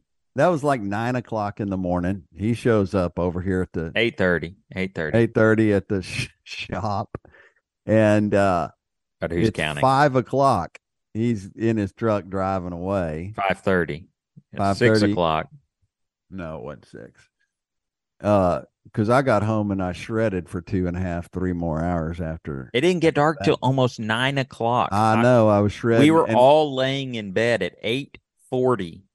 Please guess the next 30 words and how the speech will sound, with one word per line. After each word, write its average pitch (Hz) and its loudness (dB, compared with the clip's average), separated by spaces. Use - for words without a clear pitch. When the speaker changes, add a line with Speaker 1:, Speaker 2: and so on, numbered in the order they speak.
Speaker 2:
and 104 -2
it 107 -6
was 104 -2
still 113 -2
light 98 0
outside. 76 -4
Speaker 1:
And 110 -2
I'm 143 0
leaving 135 2
for, 107 -2
uh, 76 -12
I'm 101 -4
gonna 104 0
go 98 4
to 92 -2
Alaska 104 -4
for 143 -4
a 139 -8
couple 151 -2
of 147 2
weeks. 151 -2
Speaker 2:
Yeah, - -4
Speaker 1:
And 82 0
Speaker 2:
you 82 0
Speaker 1:
it - 0
Speaker 2:
better 85 -2
get 82 -8
used 82 -6
to - -12
that. 80 -12